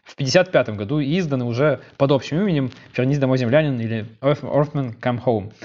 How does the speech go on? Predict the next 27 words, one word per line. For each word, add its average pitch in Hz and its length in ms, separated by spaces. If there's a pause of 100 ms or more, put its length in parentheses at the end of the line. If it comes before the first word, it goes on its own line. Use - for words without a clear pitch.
(400)
Собственно, 165 380
эта 165 240
книга 190 380
была 160 180
написана 160 340
первой 147 460
из 117 80
всего 135 260
цикла, 175 400
то 123 80
есть 120 140
она, 156 100
по 151 80
сути, 185 240
его 131 240
начала. 123 400
То - 80
есть 101 100
это 117 140
первое, 175 300
что 123 160
вот 117 140
по - 40
этой 117 220
теме 208 260
написал 135 380
Блиш. 107 400